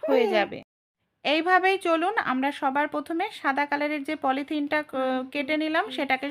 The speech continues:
সবগুলোকে এইভাবে আমি দড়ি মতো তৈরি করে নেব। দেখুন এইভাবে আমার সাদা পলিথিনটা আমি অনেকটা পরিমাণ দড়ি কিন্তু তৈরি করে রেডি করে নিয়েছি। এবার আমাদের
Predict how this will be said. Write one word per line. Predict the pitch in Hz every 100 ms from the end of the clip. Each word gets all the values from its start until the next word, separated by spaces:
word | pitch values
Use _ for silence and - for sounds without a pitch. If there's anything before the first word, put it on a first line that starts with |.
| 262
সবগুলোকে | 269 262 285 294 254 403 269
এইভাবে | 254 285 262 269
আমি | 277 453 - - - -
দড়ি | 254 277 277
মতো | 277 269 415 427
তৈরি | 302 269
করে | 262 240 220
নেব। | 196 202 - _ _ _ _ _ _ _ _ _ _ _ _ _ _ _ _ _ -
দেখুন | 302 320 403 330
এইভাবে | 349 349 349
আমার | 339 359 -
সাদা | 294 285 311 285
পলিথিনটা | 285 311 330 294 320 370
আমি | 339 269
অনেকটা | 269 285 311
পরিমাণ | 302 294 294 294 285
দড়ি | 277 277 294 294
কিন্তু | 285 269 381 -
তৈরি | 269 262 262
করে | 285 359 415
রেডি | 339 302
করে | 294 262 233
নিয়েছি। | 208 208 - 214 214 - _ _ _ _ _ _ _ _ _ _ _ _ _ _ _ _
এবার | 277 349 415
আমাদের | 403 403